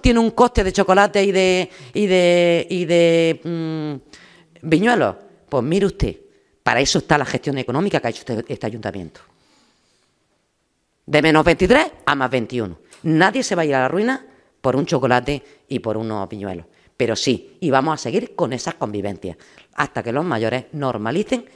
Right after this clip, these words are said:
su situación de salir del día a día en el que viven dentro de sus casas. Eso que lo tenga claro.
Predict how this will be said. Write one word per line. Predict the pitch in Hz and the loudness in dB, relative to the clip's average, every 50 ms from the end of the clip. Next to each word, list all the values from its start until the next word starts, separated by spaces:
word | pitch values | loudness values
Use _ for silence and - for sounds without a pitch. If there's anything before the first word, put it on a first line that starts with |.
| _ _ | _ _
su | - - 120 | -18 -16 -14
situación | - 113 101 - 107 98 - - - 196 202 202 202 - - | -12 -10 -8 -8 -8 -8 -8 -6 -4 -2 -2 -4 -4 -10 -14
de | 123 110 | -14 -12
salir | - - 104 107 151 170 170 170 - - - - _ _ _ - | -8 -6 -6 -4 -4 -6 -8 -8 -14 -20 -20 -20 _ _ _ -2
del | 107 113 107 104 | 0 2 2 4
día | - 165 127 | 2 2 2
a | 117 | 0
día | 123 135 131 127 127 - - _ - | -2 -4 -4 -4 -6 -8 -14 _ -8
en | - 117 113 | -4 -4 -4
el | 107 - | -4 -2
que | - 110 | -2 -2
viven | 135 180 185 208 208 - - - | -2 -2 -2 -4 -6 -10 -18 -20
dentro | - 117 110 127 123 127 - - 117 101 | -6 0 0 0 0 0 -4 -10 -12 -12
de | 104 | -12
sus | - - 90 | -14 -16 -14
casas. | - 92 85 - - - - _ _ _ _ _ _ _ _ _ _ _ _ _ _ _ _ | -12 -12 -12 -12 -12 -16 -18 _ _ _ _ _ _ _ _ _ _ _ _ _ _ _ _
Eso | - 170 - 240 208 - | -4 -2 -2 -2 -2 0
que | - 123 | 0 0
lo | 104 92 85 | 0 0 -2
tenga | 113 107 95 87 | -2 -2 -2 -4
claro. | - - 60 - - | -6 -10 -12 -10 -10